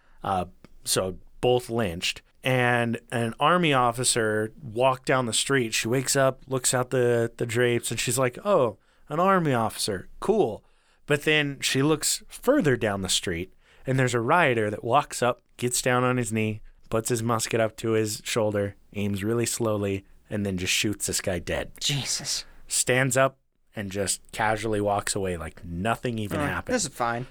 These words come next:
Speaker 1: So she is fucking terrified. Um, and she still doesn't really know exactly what's happening, 'cause it's like, where's she gonna get her information?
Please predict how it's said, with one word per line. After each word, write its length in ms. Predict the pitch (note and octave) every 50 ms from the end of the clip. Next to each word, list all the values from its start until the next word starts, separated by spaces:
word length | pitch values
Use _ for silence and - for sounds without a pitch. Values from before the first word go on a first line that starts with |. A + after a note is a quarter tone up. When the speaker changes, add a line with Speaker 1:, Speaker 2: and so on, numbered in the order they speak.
| - - -
Speaker 1:
So 520 | - - - - C3 B2+ B2 A#2 A2+ A2+ - - - - -
she 760 | - - - - - E3 E3 F#3 G3 G3 G3+ G3 E3+ D3 - - - -
is 420 | D3 C#3 C3+ C3+ C3 B2+ B2 - - - - - - _
fucking 560 | - B2+ B2 - - B2+ A#2+ A#2+ A#2+ A#2 A#2 - - - - _ _ _ _ - _ -
terrified. 880 | - - - A#2+ C3 B2+ B2 G#2+ F#2 - - E2 B1+ - - - - - - - _ _ _ _ _ _ _ _ _ -
Um, 540 | C3+ C3+ C#3 C3 B2+ B2+ A#2 A2 A#2 A#2 - - _ _ _ - -
and 140 | D3+ C3+ B2+
she 180 | - - D#3 D3+
still 320 | - - - F3+ F#3+ G3+
doesn't 380 | D#3+ B2+ C3 C3+ C3+ C#3+ C3+ A#2+
really 280 | B2+ C3+ C#3+ C#3 B2+ A#2
know 240 | A2 A#2 B2+ B2+ A#2+
exactly 400 | G#2 - - A#2 A2+ - - G#2+
what's 180 | G#2 G2+ -
happening, 380 | - B2 C3+ - - G2 E2+ F2+
'cause 180 | - B2 A2+ A#2+
it's 140 | A#2 -
like, 180 | C3+ B2+ B2 -
where's 140 | C3 C3 A#2+
she 160 | - - C3
gonna 160 | C#3 C3+ C3
get 100 | B2 A#2+
her 140 | A#2+ A#2 A#2
information? 540 | A2+ A2 - G#2+ G#2 B2+ D3 C#3 - -